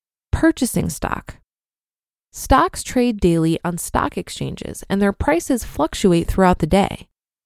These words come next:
Individual stocks have no dollar minimums, so you can buy one share of stock at a time if you like, but you will likely need to pay your broker commission every time you trade individual stocks, which can drive up your overall trading costs.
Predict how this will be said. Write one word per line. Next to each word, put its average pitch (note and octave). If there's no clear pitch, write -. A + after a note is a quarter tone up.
Individual C#4+
stocks -
have F#3
no G3+
dollar G#3
minimums, B1+
so -
you B3
can C#4
buy C#4+
one G#3
share A3
of F3
stock B3+
at F3+
a F3
time -
if E3
you -
like, -
but B3+
you C4+
will C#4
likely D#4+
need C#4
to A#3
pay -
your A3
broker F#3
commission F#3
every C#4
time A3
you G#3
trade F3
individual D#3+
stocks, -
which A3
can A#3+
drive D4+
up -
your F#3
overall F3+
trading G#3
costs. -